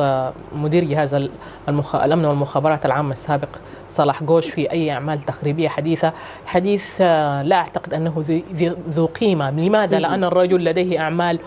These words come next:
Speaker 1: أخرى تستحق أن يمثل بموجبها أمام القضاء في أوقات سابقة في فترة توليه رئاسة جهاز الأمن كلها.
Speaker 2: مم.
Speaker 1: أعتقد أن ما يحدث الآن هو ردة فعل،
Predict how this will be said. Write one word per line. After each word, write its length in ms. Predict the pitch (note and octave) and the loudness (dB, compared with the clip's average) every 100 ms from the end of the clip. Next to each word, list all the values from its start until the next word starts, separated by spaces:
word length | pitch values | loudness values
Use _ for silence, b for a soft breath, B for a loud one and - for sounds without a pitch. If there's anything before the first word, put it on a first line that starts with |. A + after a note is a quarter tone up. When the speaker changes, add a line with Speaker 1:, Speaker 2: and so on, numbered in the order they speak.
| B B - | B B 2
Speaker 1:
أخرى 300 | C4 G#3 F3+ | 2 4 -2
تستحق 540 | D#3+ - E3 G#3+ - | -4 -4 -4 -4 -4
أن 120 | E3 | -4
يمثل 400 | F#3 A3+ - D#3+ D3 - - | -2 -2 -2 -4 -4 -12 -2
بموجبها 640 | F#3 F3 E3+ G3 F3+ - | 2 2 0 2 0 0
أمام 220 | D#3+ D#3 | -4 -4
القضاء 460 | D#3 - E3 F3 F3+ B B B | -4 -2 -2 2 0 B B B
في 160 | - F#3 | 2 4
أوقات 320 | F3+ A3+ G#3+ | 4 0 -4
سابقة 580 | - - A3 E3 E3 D3+ C3+ - G3+ | -4 -2 0 0 -2 -4 -8 -14 -10
في 140 | F3 | -4
فترة 240 | E3+ E3 D#3+ | -2 -2 -2
توليه 360 | F3+ E3 G3 G#3 | 0 2 2 2
رئاسة 280 | E3 E3 D#3+ | 2 0 -2
جهاز 280 | D#3+ D#3+ | -2 0
الأمن 220 | E3+ F#3+ F#3 | 0 0 0
كلها. 380 | A3 F#3 D3 C#3+ B B E3+ | 2 0 -2 -8 B B -2
Speaker 2:
مم. 60 | D#3 | 0
Speaker 1:
أعتقد 360 | A3+ G4+ F#4+ | 0 0 -2
أن 160 | - C4 | -2 0
ما 120 | G#3 | 0
يحدث 260 | A3 G3+ G3+ | 0 -2 0
الآن 220 | D#3+ G3 | 0 0
هو 200 | G3+ G#3+ | 2 2
ردة 220 | E3 D#3 | 2 -2
فعل، 420 | D3+ - F#3 E3+ | -6 -4 -4 -2